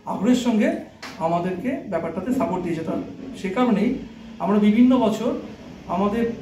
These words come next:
ভারত সরকারের পর্যটন মন্ত্রণালয় এবং বিভিন্ন রাজ্য সরকারের পর্যটন দপ্তরকে পাই। এবছর আমাদের সাথে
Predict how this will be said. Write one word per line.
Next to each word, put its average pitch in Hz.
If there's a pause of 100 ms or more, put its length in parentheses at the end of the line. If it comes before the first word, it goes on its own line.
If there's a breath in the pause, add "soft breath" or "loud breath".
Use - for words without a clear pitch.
(240)
ভারত 185
সরকারের 214
পর্যটন 185
মন্ত্রণালয় 180
এবং 214
বিভিন্ন 202
রাজ্য 180
সরকারের 202
পর্যটন 180
দপ্তরকে 190
পাই। - (1000 loud breath)
এবছর 262
আমাদের 247 (240)
সাথে 175